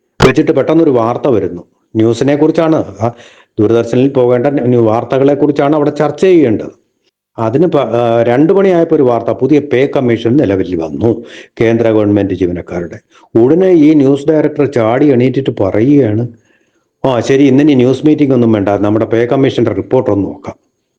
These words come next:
എന്ന് പറഞ്ഞ ആ ജി-, മീറ്റിംഗ് ക്യാൻസൽ ചെയ്ത് അദ്ദേഹം എണീറ്റ് പോയി. ആനുകൂല്യങ്ങളൊക്കെ അദ്ദേഹം സെർച്ച്, കമ്പ്യൂട്ടറിൽ സെർച്ച്, ലാപ്ടോപ്പിൽ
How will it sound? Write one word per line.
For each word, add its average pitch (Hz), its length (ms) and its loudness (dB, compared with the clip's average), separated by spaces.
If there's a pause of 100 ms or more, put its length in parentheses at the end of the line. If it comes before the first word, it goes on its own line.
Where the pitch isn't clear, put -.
എന്ന് 151 200 0
പറഞ്ഞ 170 220 2
ആ 170 60 2
ജി-, 147 260 -2 (320)
മീറ്റിംഗ് 175 520 2
ക്യാൻസൽ 160 340 0
ചെയ്ത് 143 280 2
അദ്ദേഹം 127 340 0
എണീറ്റ് 117 300 0
പോയി. 110 180 0
ആനുകൂല്യങ്ങളൊക്കെ 117 840 0 (340)
അദ്ദേഹം 107 300 0
സെർച്ച്, 110 400 -2 (160)
കമ്പ്യൂട്ടറിൽ 113 420 0
സെർച്ച്, 110 420 -4
ലാപ്ടോപ്പിൽ 110 640 -2